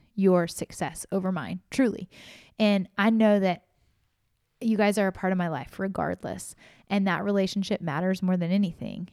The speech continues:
And I think when people fail with their families, it's because somebody, most likely both parties, start wanting to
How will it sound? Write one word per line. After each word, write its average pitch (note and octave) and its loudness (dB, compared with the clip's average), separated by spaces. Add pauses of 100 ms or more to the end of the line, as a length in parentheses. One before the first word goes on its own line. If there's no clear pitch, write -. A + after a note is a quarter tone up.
(100)
And G3+ 0
I F#3+ 2
think G#3 -2
when G3+ 2
people G3+ -2
fail F3+ -2
with F#3 -2
their F#3+ -2
families, G3 -2 (320)
it's G3+ -4
because F#3+ -4
somebody, A#3 -2 (380)
most F#3 -2
likely G#3+ -2
both F#3 -2
parties, F3 -8 (440)
start - -2
wanting F3+ -4
to E3+ -6